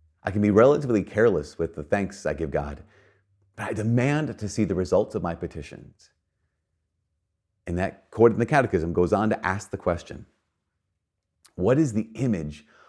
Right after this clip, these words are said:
of God that motivates our prayer? Is he merely an instrument to be used, or is he the Father of our Lord Jesus Christ?" Because again, when Jesus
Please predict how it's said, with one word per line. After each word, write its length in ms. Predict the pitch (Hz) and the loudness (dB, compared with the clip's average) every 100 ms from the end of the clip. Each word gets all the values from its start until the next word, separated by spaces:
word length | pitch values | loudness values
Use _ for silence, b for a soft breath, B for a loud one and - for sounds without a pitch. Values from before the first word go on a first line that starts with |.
| b _ _ - | b _ _ -8
of 160 | 87 | -4
God 280 | 82 82 80 | 0 0 0
that 100 | 73 | -4
motivates 520 | 85 90 98 90 85 | -2 0 0 -2 -2
our 100 | 87 | -6
prayer? 500 | 85 - 85 50 - _ _ _ _ _ _ _ _ _ _ _ _ _ | -6 -4 -4 -6 -12 _ _ _ _ _ _ _ _ _ _ _ _ _
Is 140 | 101 - | -10 -4
he 200 | 117 107 | -4 -2
merely 380 | 101 110 123 104 | 0 2 2 -2
an 120 | 76 | -4
instrument 520 | 98 - 131 131 - | -6 -4 -4 -4 -6
to 60 | - | -8
be 80 | 80 | -6
used, 560 | 78 110 156 160 - _ _ _ _ - | 0 0 0 -6 -14 _ _ _ _ -8
or 140 | 104 | -6
is 140 | 104 | -4
he 80 | 123 | -2
the 120 | 101 | -2
Father 460 | 92 - 95 104 110 | -2 0 2 4 2
of 100 | 87 | 2
our 80 | 85 | 0
Lord 280 | 78 80 73 | 0 -4 -4
Jesus 340 | 73 76 73 | -8 -10 -12
Christ?" 460 | - 69 76 _ _ _ _ _ _ _ _ _ _ _ _ | -12 -12 -14 _ _ _ _ _ _ _ _ _ _ _ _
Because 200 | 98 104 | 0 2
again, 280 | 101 95 - - _ - | 4 2 -2 -20 _ -10
when 140 | 90 | -6
Jesus 440 | 95 117 101 78 | 2 2 4 0